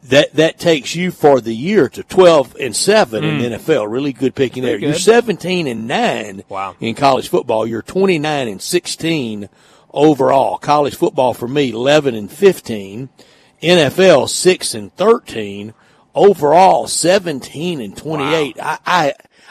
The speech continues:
Speaker 1: I've had slow starts, but never like
Speaker 2: <laughs>
Speaker 1: this.
Speaker 2: Wow.
Speaker 1: Never.
Speaker 2: Wow. Yeah.
Speaker 1: I mean, my baseball picks and the Chargers,
Speaker 2: Oh,
Speaker 1: golly.
Speaker 2: man. Well, the Chargers, good Lord, Brett.
Speaker 1: Well, I need to pick the Eu-,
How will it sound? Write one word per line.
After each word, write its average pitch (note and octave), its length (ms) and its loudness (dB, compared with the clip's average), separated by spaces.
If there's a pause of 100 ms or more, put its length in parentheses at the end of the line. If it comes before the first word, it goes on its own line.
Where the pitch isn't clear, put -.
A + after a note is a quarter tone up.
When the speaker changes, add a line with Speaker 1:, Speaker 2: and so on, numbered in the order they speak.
(180)
Speaker 1:
I've - 60 4
had - 220 4
slow F3 440 4
starts, D#3 480 2
but A#2 200 -10
never F#3+ 560 4
like G3+ 280 2
Speaker 2:
<laughs> - 0 -
Speaker 1:
this. F3+ 440 -2
Speaker 2:
Wow. G2+ 400 -10
Speaker 1:
Never. G3 380 6
Speaker 2:
Wow. B2+ 720 -4 (420)
Yeah. F#2 260 -14
Speaker 1:
I D3 40 -2
mean, F3+ 160 6
my A#2 120 0
baseball F#3 640 4
picks F#3+ 560 0
and G2+ 100 -18
the G2+ 60 -14
Chargers, F#3+ 720 4
Speaker 2:
Oh, - 40 -12
Speaker 1:
golly. D4+ 760 4
Speaker 2:
man. G#2 240 -12 (180)
Well, G#2 320 -12
the F2 80 -20
Chargers, F2 560 -14
good F#2 240 -16
Lord, E2 320 -14
Brett. F#2+ 220 -10
Speaker 1:
Well, C3+ 100 0
I G3+ 60 6
need B3 160 2
to F#3+ 100 0
pick - 200 2
the D#3 260 4
Eu-, D#3+ 180 -10